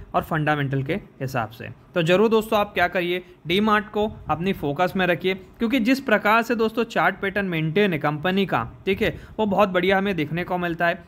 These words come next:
देखिए, इस कंपनी को अभी तक Nifty फिफ्टी में जगह नहीं मिली, बस एक यही थोड़ा सा नेगेटिव पॉइंट है। खैर, Nifty फिफ्टी में ऐड होने के भी कुछ क्राइटेरिया रहते हैं, लेकिन ये अभी शायद कुछ क्राइटेरिया फुलफिल नहीं कर पा रही है, ठीक है। आगे अगर कंपनी का जो कंडीशन है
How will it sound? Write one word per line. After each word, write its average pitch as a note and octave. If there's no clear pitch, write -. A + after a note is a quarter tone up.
देखिए, G#3+
इस E3+
कंपनी F3+
को F#3
अभी F3+
तक F#3
Nifty D#3
फिफ्टी F3
में F3+
जगह D#3
नहीं D3+
मिली, D3
बस E3
एक F#3+
यही F3
थोड़ा F#3
सा G#3
नेगेटिव D3
पॉइंट A#2+
है। A2+
खैर, A#3+
Nifty F#3+
फिफ्टी A#3
में A#3+
ऐड G3+
होने G#3+
के G#3+
भी A3
कुछ A3
क्राइटेरिया F3+
रहते D#3+
हैं, F#3
लेकिन G3
ये G#3
अभी G3
शायद G3
कुछ G#3+
क्राइटेरिया F3+
फुलफिल F3
नहीं E3
कर F#3+
पा F3+
रही F3+
है, F#3
ठीक F3+
है। G#3+
आगे E3+
अगर A3+
कंपनी G#3
का A3+
जो A3
कंडीशन F3+
है G#3